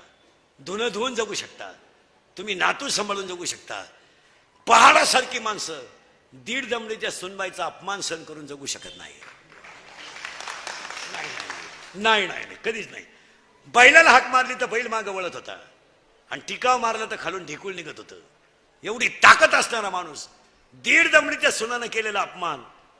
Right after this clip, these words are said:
तो म्हातारा सहनच करू शकत नाही. ज्या म्हाताऱ्याची बायको गेली मारा, त्या माणसाचं जगणं खरं नाही. आता ते फक्त म्हणायचं बरं आहे, मजा नाही त्याच्यात. एक सुना असू नाही तर एक सटा असू, त्यात मजा नाही.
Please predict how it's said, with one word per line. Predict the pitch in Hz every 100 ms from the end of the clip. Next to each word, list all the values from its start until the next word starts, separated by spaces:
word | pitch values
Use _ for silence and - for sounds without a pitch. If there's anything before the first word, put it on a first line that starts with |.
| -
तो |
म्हातारा | 160 165 175 165
सहनच | - 151 185 -
करू | 151
शकत | 123 110 110
नाही. | 104 95 _ _ _ _
ज्या | 143 175
म्हाताऱ्याची | 190 202 214 214
बायको | 170 180 196 240
गेली | 208 190
मारा, | 156 113 98 _ _ _ _ _ _ _ _ _ _ 165
त्या |
माणसाचं | 180 262 175 147
जगणं | 143 151 151 156 139 _ _
खरं | 127 110
नाही. | 87 - - _ _ _ _ _ _ _ _ _
आता | 123 165
ते | 175
फक्त | 160 180
म्हणायचं | 156 156 185 165 151
बरं | 147
आहे, | 123 - - _ _ _ _ _ _ _ 147
मजा | 165 147 139
नाही | 113
त्याच्यात. | 110 107 110
एक | 147 220
सुना | - 170 180
असू | 185 156
नाही | 175 156
तर |
एक | 170 165
सटा | - -
असू, | 107 - _ _ _ _
त्यात | 147 151
मजा | 160 151 123
नाही. | 95